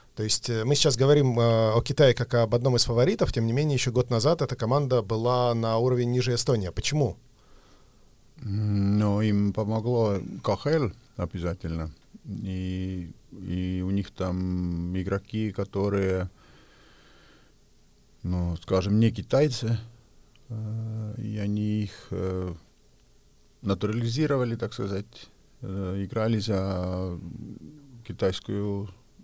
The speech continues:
Speaker 2: команду два года, и им, и они, они получили, м, разрешение от И А Ф играть, э, за китайскую сборную,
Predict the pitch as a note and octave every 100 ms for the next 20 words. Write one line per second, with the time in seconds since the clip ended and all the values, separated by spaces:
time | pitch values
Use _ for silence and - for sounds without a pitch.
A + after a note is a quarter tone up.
0 | - - F#2 G#2+ C3 C#3+ D3 C3 B2 A#2+
1 | B2 B2+ A#2 A#2 G#2+ A2+ A2 A2 A2 G#2+
2 | A2+ A2 G2+ G2+ G2+ - G2+ - - G#2
3 | G#2+ A2 - G#2+ G#2+ G#2+ A2 A2+ A2+ A2
4 | G#2 - - - - - - - _ _
5 | A2 G2 G2 G#2 G#2+ G#2+ - B2 A2+ A#2
6 | A2 G#2+ G#2 - - G2+ A2 G#2+ A#2+ A#2
7 | G#2+ A2 A#2 A#2 - G#2 G#2 G#2 G2 F2+
8 | - A2 G2 - A#2+ C3+ C3 F#2 D2+